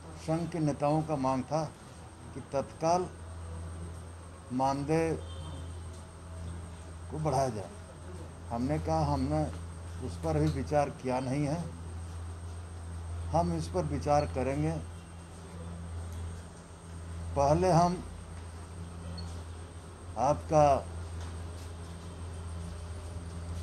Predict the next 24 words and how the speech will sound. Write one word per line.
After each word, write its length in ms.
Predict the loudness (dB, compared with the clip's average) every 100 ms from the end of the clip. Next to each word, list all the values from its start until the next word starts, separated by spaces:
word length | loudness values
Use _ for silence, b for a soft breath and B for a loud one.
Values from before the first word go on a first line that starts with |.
| 0
ये 140 | 2 2
जो 180 | 2 4
नियमावली 440 | 4 8 10 10
बन, 240 | 10 8 6 4 2 0 0 6
बन 160 | 8 8
रहा 220 | 8 6
है, 120 | 4 -4 -6 -6 -4 -4 -4 -4 -6 -6 -8 -8 -8 -10 -10 -10 -8 -10 -6 -6
इस 120 | -2
पर 180 | 0 2
विशेष 520 | 0 2 6 6 4 0 -2 -2 -2 -4 -4 -4 -4 -4 -6 -8 -8 -8 -6 -6 -6 -6 -6 -4 -6 -2
नज़र 300 | 0 2 4
मेरा 260 | 4 4 6
है 200 | 6 6 2 -8 -12 -12 -10 -2
कि 60 |
नियमावली 500 | 2 4 6 6 4
म-, 280 | 4 4 4 2
बन 200 | 2 4
जाए 240 | 6 6 4 -2 -10 -12 -12 -10 -6
तो 80 | -2
सब 300 | 2 2 4
दिन 160 | 2
के 140 | 2 0
लिए 100 | 0
सं-, 300 | 0 -2